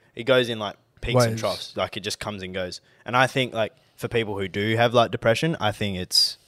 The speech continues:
Speaker 1: you just learn to, like, deal with it. Like, you real-, you understand that when it is a, like, a down part, not to be like,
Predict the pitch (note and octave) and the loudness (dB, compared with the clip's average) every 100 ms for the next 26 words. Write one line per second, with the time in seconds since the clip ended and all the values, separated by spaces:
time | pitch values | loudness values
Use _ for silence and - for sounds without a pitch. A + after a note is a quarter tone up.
0 | _ _ _ _ _ G#2+ G#2+ G2+ G2 F#2+ | _ _ _ _ _ -4 0 0 0 0
1 | F#2 G#2 F#2 E2 F2+ F2 E2+ F2 - _ | 0 0 0 -2 -6 -6 -8 -10 -14 _
2 | _ _ _ _ - A2 B2 A#2+ A2+ A#2+ | _ _ _ _ 0 0 2 0 4 6
3 | A#2+ - B2 C3 A#2+ - A#2 A2 F#2 A2 | 6 4 6 6 6 2 0 0 0 2
4 | A2+ A#2 B2 G#2+ A2 - G#2+ G2+ G#2+ A#2 | 2 6 6 6 4 2 -2 0 2 4
5 | C#3+ F3 F3 A#2+ A2 A2 G#2 G2+ F#2+ - | 8 8 8 2 0 0 2 4 4 0